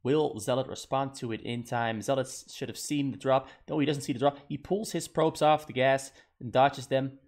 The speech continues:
And a storm comes down and he kills one probe. Twelve probes with the other, uh, with the other, uh, Templar. That's a pretty good hit. But we're gonna be seeing two drops flying into Insung's base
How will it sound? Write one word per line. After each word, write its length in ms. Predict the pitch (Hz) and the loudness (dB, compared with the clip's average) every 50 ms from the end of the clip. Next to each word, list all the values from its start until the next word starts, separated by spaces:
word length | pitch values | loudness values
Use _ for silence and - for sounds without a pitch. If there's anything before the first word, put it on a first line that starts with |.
| _ - - | _ -14 -10
And 120 | 123 123 | -8 -6
a 40 | 120 | -6
storm 300 | - - - 139 143 143 | -6 -4 0 0 0 0
comes 260 | 135 - 127 123 - | 0 -2 -4 -4 -2
down 320 | - 123 123 127 127 131 127 - - - - _ _ _ _ - | -2 0 2 2 2 0 -4 -10 -18 -20 -20 _ _ _ _ -12
and 80 | 123 | -12
he 60 | 117 | -12
kills 720 | - - - 123 117 117 113 - - - - - - - - _ _ _ _ _ _ _ _ _ _ _ _ _ _ _ | -10 -6 -4 -2 -2 -2 -4 -6 -10 -14 -14 -14 -16 -16 -18 _ _ _ _ _ _ _ _ _ _ _ _ _ _ _
one 460 | - - 95 123 160 156 139 113 98 90 | -8 0 6 6 6 6 6 0 -2 -2
probe. 420 | - 107 92 76 64 - - - - _ _ _ _ _ _ _ _ _ _ - | -2 -2 -2 -2 -4 -6 -10 -14 -20 _ _ _ _ _ _ _ _ _ _ -2
Twelve 340 | - 139 190 254 269 - | 2 4 6 6 4 2
probes 360 | - - 143 147 147 147 - - | 2 4 4 4 4 2 -2 -6
with 100 | - - | -6 -4
the 180 | 113 107 110 | -2 2 4
other, 340 | 156 214 220 123 92 - - _ _ _ _ _ _ _ _ _ _ _ _ _ _ _ _ _ _ - - | 4 4 4 2 -2 -4 -6 _ _ _ _ _ _ _ _ _ _ _ _ _ _ _ _ _ _ -12 -6
uh, 180 | - 101 98 90 - | -4 -2 -2 -2 -2
with 120 | 110 107 | -4 -4
the 100 | 113 113 | -2 -2
other, 280 | 175 220 202 151 107 101 | -2 0 0 0 0 0
uh, 180 | 95 92 87 | 0 0 -2
Templar. 500 | 82 - 87 85 80 - 92 104 175 185 | -4 -6 -8 -8 -6 -4 -4 -4 -4 -2
That's 320 | 139 131 123 117 - - - | -2 -2 -2 -4 -6 -12 -12
a 60 | - | -10
pretty 220 | - - 143 120 | -8 -6 -6 -6
good 200 | 104 101 92 90 | -4 -6 -6 -4
hit. 320 | 98 98 139 - - - _ _ _ _ _ _ _ _ _ _ _ _ _ | -4 -4 -6 -6 -8 -18 _ _ _ _ _ _ _ _ _ _ _ _ _
But 100 | - - | -14 -10
we're 240 | - 117 135 156 151 | -6 -6 -6 -6 -4
gonna 160 | - 160 156 | -4 -6 -6
be 100 | 147 143 | -6 -8
seeing 600 | 131 - - - 147 143 143 135 131 131 127 123 - _ _ _ _ _ _ _ _ _ _ _ _ | -8 -10 -8 -6 -4 -2 -2 -2 -2 -2 -4 -6 -8 _ _ _ _ _ _ _ _ _ _ _ _
two 140 | - - 202 | -6 -6 -4
drops 360 | 156 147 135 123 127 - - | 0 2 2 2 2 0 -4
flying 420 | - - 120 117 127 131 135 131 127 | -10 -4 0 2 2 2 2 0 -4
into 240 | 120 110 - - 110 | -6 -8 -8 -10 -8
Insung's 400 | 113 156 160 - 156 135 113 - | -8 -8 -6 -4 -6 -6 -4 -2
base 380 | - 104 104 107 107 - - | -2 0 0 0 -2 -6 -14